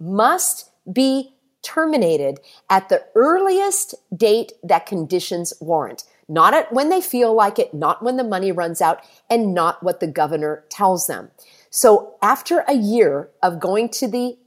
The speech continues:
these meetings and insisting that this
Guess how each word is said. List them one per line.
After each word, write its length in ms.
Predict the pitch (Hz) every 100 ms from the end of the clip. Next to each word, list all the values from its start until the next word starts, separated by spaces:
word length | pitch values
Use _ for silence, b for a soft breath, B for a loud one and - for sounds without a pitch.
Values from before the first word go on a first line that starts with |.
| _
these 300 | 156 226 233 190
meetings 520 | 185 156 143 156 - b b b
and 220 | 196 196 202
insisting 920 | 202 185 - 339 381 - 196 147 160 _ -
that 260 | 202 190 180
this 400 | 233 247 -